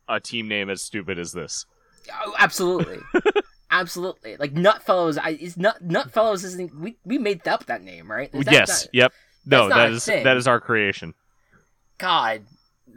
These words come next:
Speaker 2: what a fucking day to be alive. That was,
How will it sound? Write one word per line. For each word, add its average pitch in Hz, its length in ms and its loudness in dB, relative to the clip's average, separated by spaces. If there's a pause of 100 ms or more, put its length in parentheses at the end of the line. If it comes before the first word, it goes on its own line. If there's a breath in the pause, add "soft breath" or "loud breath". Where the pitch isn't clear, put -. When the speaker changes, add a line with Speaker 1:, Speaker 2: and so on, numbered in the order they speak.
(120)
Speaker 2:
what 180 220 4
a 170 80 2
fucking 143 500 0
day 113 540 -2
to - 100 -12
be 120 140 -8
alive. 110 720 -4 (540 loud breath)
That 170 200 4
was, 302 160 2